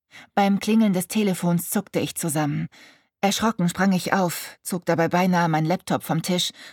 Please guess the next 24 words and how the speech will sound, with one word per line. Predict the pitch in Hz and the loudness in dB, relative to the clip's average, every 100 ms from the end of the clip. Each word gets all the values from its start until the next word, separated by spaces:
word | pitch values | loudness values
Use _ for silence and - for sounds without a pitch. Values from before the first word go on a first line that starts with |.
| - | -8
und | 160 | -4
stolperte | 208 202 180 170 | 0 0 -2 -2
über | 151 147 | -2 0
ein | 139 | 0
Kabel. | 156 190 185 139 156 - - - _ _ - | -2 -4 -2 -2 -4 -8 -20 -20 _ _ -14
Ich | 208 - | -12 0
fing | 214 | 2
mich | 175 147 | 2 0
zum | - 170 | -2 0
Glück | 165 170 | 0 -2
wieder, | 185 165 160 156 _ _ _ | -2 0 0 -2 _ _ _
war | 185 | 0
aber | 185 180 | 2 2
heilfroh | 202 202 - 196 196 | 0 -2 -2 -2 0
über | 170 | 0
die | 160 - | 0 0
Aussicht, | 175 - 160 - | -2 -2 -6 -4
endlich | 180 185 165 | -2 -2 -2
in | 160 | -2
mein | 156 151 | -2 0
Büro | 160 175 160 | 0 0 0
einziehen | 139 139 156 151 | -2 -4 -4 -2
zu | 165 156 | -4 -4
können. | 170 165 160 | -2 -2 -2